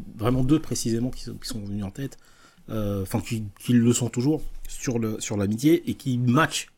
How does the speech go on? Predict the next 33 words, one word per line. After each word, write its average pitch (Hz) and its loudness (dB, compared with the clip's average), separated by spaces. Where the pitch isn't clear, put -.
directement, 107 -8
enfin, 117 -10
ça 110 -14
fait 113 -12
la 110 -10
paire 135 -12
avec, 98 -14
euh, 80 -16
ce - -20
que 107 -2
je 101 0
vis. 170 2
Le 117 -2
premier, 175 6
on 160 4
va 131 4
dire, 131 0
c'est - -8
plutôt 123 -6
un, 113 -6
bah, 117 4
il 120 8
y 120 8
a, 110 2
on - -8
pourrait 113 -4
dire 113 -2
shou-, 120 4
shoujo, 120 2
euh, 104 -8
shoujo 113 -2
et 98 0
shonen. 156 -2